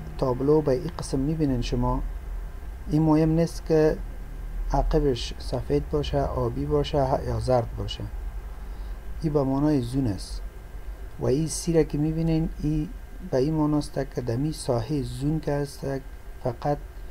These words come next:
شما به سی، یعنی در سرعت سی موتر ران-، رانندگی می‌تونین، از او بیشتر رفته نمی‌تونین.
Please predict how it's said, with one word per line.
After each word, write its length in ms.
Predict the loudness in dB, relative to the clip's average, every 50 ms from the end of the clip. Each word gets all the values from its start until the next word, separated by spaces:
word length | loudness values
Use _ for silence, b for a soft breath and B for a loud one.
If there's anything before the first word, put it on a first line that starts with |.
| b b b b b b -8
شما 480 | -8 -6 -4 -2 0 2 4 4 4
به 180 | 4 2 2 0
سی، 440 | 0 -2 -8 -8 -6 -4 -2 -2 -2 -4 -8 -8 -4 -2
یعنی 240 | -2 0 2 0
در 100 | 0 0
سرعت 520 | -2 -2 -4 -6 -4 -2 -2 -2 -2 -2 -6
سی 260 | -6 -4 -4 -2 0
موتر 360 | 0 2 0 2 2 0 0
ران-، 420 | 2 2 2 2 2 2 0 -2 -4 -6 -8 -6 -2
رانندگی 460 | -2 -2 0 -2 0 -2 -2 -2 0 0
می‌تونین، 440 | -2 -2 -2 -2 -4 -2 -4 -4 -6 -8 -10 -12 -12 -10 -10 -10 -10 -8 -8
از 200 | -4 -4 -2 -2
او 60 | 0
بیشتر 340 | 2 2 0 2 0 -2 2
رفته 300 | 2 0 0 0 -2 0
نمی‌تونین. 520 | 0 0 0 -2 -2 -4 -4 -6 -6 -6